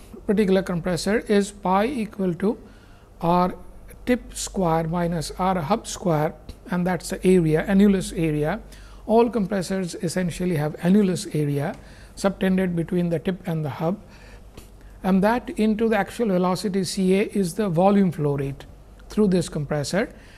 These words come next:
and that into the density prescribed value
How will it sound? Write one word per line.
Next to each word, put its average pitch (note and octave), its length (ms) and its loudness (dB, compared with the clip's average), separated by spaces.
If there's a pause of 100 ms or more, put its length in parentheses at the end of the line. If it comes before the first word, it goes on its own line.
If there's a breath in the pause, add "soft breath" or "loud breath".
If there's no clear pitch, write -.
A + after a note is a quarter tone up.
(240 loud breath)
and G3 160 2
that G3+ 220 2
into F#3 300 0
the E3+ 140 0
density F#3 520 0
prescribed D#3+ 580 -2
value D#3 360 0